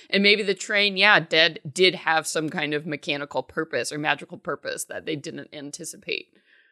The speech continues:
um, that gets activated.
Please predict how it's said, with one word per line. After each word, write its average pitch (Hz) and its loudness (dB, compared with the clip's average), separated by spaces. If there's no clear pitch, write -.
um, - -10
that 147 0
gets 147 -6
activated. 139 -4